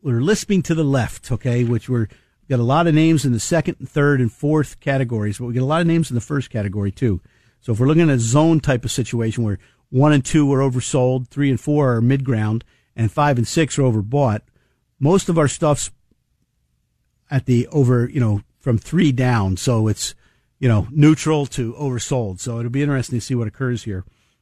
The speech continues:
You know, we only have, like, four or five groups that are in bull confirmed status.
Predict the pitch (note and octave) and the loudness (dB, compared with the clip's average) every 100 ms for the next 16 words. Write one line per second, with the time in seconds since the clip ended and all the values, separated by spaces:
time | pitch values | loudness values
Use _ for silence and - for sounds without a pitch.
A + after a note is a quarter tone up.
0 | _ _ _ _ _ _ _ _ _ _ | _ _ _ _ _ _ _ _ _ _
1 | - E3+ D3 F3 B3 E3+ D3+ C3 A2 - | 0 2 4 2 4 2 2 0 -4 -8
2 | _ _ C#3 A#2+ - F3 E3+ - D3 C3+ | _ _ -6 -6 -4 -2 -2 0 -2 0
3 | A#2+ A#2+ _ _ _ - B2 C3+ D3 - | -2 -4 _ _ _ -10 0 2 2 0
4 | C#3 B2 G#2+ G2+ C#3+ - A2 - D3+ C#3+ | -2 0 0 0 -2 0 -4 -2 0 2
5 | - A#2 F2+ F#2 - - | 0 -4 -6 -6 -8 -12